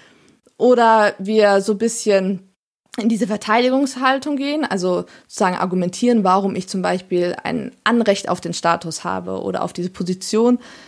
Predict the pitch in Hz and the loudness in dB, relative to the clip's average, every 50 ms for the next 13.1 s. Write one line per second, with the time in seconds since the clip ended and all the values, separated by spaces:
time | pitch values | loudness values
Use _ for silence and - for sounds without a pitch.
0 | - - - _ _ _ _ _ _ _ _ - - 247 208 240 269 269 262 247 | -20 -20 -20 _ _ _ _ _ _ _ _ 2 2 4 4 6 6 6 6 4
1 | - - - 196 226 233 226 208 190 180 185 190 190 196 202 196 208 - 226 226 | 2 -2 -2 0 2 4 4 4 4 2 2 2 0 0 0 0 -2 -2 -2 0
2 | 233 233 - - 214 170 - 208 - - 196 190 - 196 185 - - 277 262 - | 0 0 0 0 -2 -4 -6 -8 -4 -4 -4 -2 -4 -6 -6 -4 -6 -6 -4 -2
3 | 269 247 226 240 226 233 226 226 196 180 - 214 202 196 185 180 175 170 180 175 | -2 -2 0 0 0 0 0 -2 -6 -6 -4 -2 -2 -2 -2 -4 -4 -6 -8 -8
4 | - - - - 226 247 277 294 285 240 214 220 - - 226 226 233 202 156 - | -12 -14 -8 -4 -2 -2 -2 0 0 0 0 0 0 0 2 2 2 0 0 0
5 | 208 226 180 202 208 196 202 202 190 185 185 - _ _ - - - 196 190 - | 0 2 2 0 0 0 0 0 0 -2 -6 -8 _ _ -8 -4 -2 -2 -2 0
6 | - 226 202 220 214 - - - - 196 185 185 - - 185 185 - 185 175 170 | 0 2 2 2 0 -4 -4 -2 -2 -2 -2 -2 -4 -4 -4 -4 -4 -4 -4 -6
7 | 180 175 - 180 - - 170 175 175 165 - - 90 85 160 - - - - - | -6 -10 -12 -12 -10 -8 -8 -8 -10 -12 -12 -12 -12 -12 -12 -14 -20 -20 -20 -20
8 | - - - - - _ _ _ - 220 220 190 214 240 247 240 - - 233 220 | -20 -20 -20 -20 -20 _ _ _ 0 2 2 2 2 0 0 -2 -2 -2 -2 0
9 | 208 - - 262 262 - - 208 196 196 - 196 214 247 240 - - 262 277 269 | 0 0 -2 -2 -2 -2 -2 -2 -2 -2 -2 -2 -4 -4 -4 -4 -4 -4 -4 -4
10 | 269 - - - 196 185 196 196 190 190 196 196 190 175 180 - 175 - - 185 | -8 -12 -12 -10 -4 -4 -2 -2 0 2 2 2 2 2 -2 -8 -10 -4 0 0
11 | 185 220 240 233 233 - - - 196 180 175 - - - - - 208 226 254 247 | 2 2 2 0 0 0 0 -2 -2 -2 -4 -6 -6 -4 0 2 2 2 0 -2
12 | - - _ - 190 214 233 240 247 240 220 220 220 220 208 208 196 - 185 180 | -6 -8 _ -4 -2 0 2 2 2 0 0 0 0 0 -2 -2 -4 -6 -6 -4
13 | 180 - | -4 -6